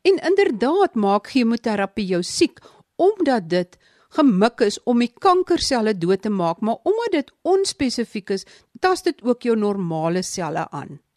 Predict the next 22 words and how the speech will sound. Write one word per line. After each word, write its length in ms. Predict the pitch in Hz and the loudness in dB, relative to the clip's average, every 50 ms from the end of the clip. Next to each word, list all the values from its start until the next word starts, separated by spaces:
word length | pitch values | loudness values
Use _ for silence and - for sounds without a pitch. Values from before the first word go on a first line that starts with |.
| _ _ _ _ _ _ _ _ - | _ _ _ _ _ _ _ _ -6
Daar 280 | 196 214 214 226 254 | -2 0 2 2 2
is 120 | 349 320 - | 2 0 0
al 140 | - 277 247 | -2 -2 0
vir 180 | - 277 233 | 0 -2 -2
baie 420 | 175 151 180 190 202 247 359 403 392 - | -2 -2 0 2 4 4 4 4 2 0
kankersoorte 760 | - 381 381 359 - 370 339 - - 277 254 240 247 - 262 233 | 0 2 2 2 2 2 0 -2 -2 0 0 0 0 0 0 0
nuwer 600 | 196 160 160 170 175 190 240 320 359 415 403 - - | 0 -2 -4 -2 2 4 4 4 6 4 2 2 2
soort 640 | - - - - 254 254 - - - - _ _ _ _ _ _ _ _ _ _ _ _ _ _ | -2 -4 -2 -2 0 2 2 0 0 -4 _ _ _ _ _ _ _ _ _ _ _ _ _ _
kankerterapie. 1080 | - 277 247 226 214 - 247 226 - 240 214 202 190 190 185 _ - - - - - _ _ _ _ _ _ _ _ _ - | 0 0 2 2 2 0 0 0 0 -2 -2 -2 -2 -4 -4 _ -10 -12 -12 -12 -16 _ _ _ _ _ _ _ _ _ -2
Gaan 220 | 381 392 349 269 | 0 2 2 4
luister 380 | 202 202 214 240 - - 381 - - | 4 4 2 2 2 0 -2 0 0
gerus 300 | 320 240 233 262 247 - 170 160 | 0 0 0 0 -2 -4 -6 -2
weer 280 | 202 220 294 349 349 330 | 2 4 4 4 4 2
na 60 | 330 285 | 0 0
daardie 380 | 208 202 196 185 190 214 214 - - | 0 0 0 0 0 -2 -4 -4 -2
potgooi 460 | 285 285 277 - - - 247 202 175 175 - - - - _ _ | -2 -2 -2 -2 -4 -2 -2 0 -2 -2 -6 -12 -20 -20 _ _
waar 300 | - 226 233 233 240 240 240 | -2 0 2 2 2 0 -2
die 140 | 269 - - 277 | -4 -4 -2 0
interessante 800 | 277 277 - 294 294 262 - - - 415 392 359 359 - - 262 | 0 2 2 0 -2 -2 -2 -4 0 0 2 2 2 0 0 -2
en 300 | - - - 220 208 185 180 190 | -2 -2 -2 -2 -2 0 0 0
nuwe 320 | 214 262 294 339 339 330 330 _ _ _ | 0 0 2 2 0 0 -2 _ _ _
soorte 600 | - - - - 285 269 277 277 277 - 285 262 | -12 -10 -6 -2 0 2 2 2 0 0 -4 -6